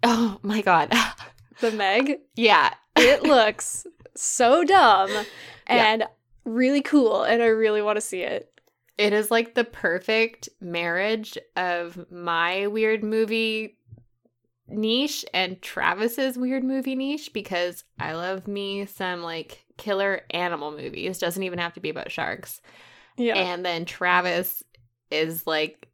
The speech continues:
Speaker 1: head over heels for Jason Statham. <laughs> So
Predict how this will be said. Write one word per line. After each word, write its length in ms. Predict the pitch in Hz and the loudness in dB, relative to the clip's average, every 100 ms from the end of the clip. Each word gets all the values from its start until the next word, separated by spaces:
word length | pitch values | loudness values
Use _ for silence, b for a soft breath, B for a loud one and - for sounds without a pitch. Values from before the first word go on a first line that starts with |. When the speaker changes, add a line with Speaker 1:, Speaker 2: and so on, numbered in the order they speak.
| - | -8
Speaker 1:
head 180 | 208 190 | -2 0
over 180 | 175 175 | 0 -2
heels 380 | 180 165 175 - | -2 -2 -2 -4
for 120 | 190 | -6
Jason 420 | 170 175 175 175 | -2 -2 -2 -6
Statham. 640 | 175 180 170 - - 247 220 | -4 -2 -2 -2 0 2 0
<laughs> 60 | - | -6
So 640 | - - 208 226 196 220 | -6 0 2 2 0 -4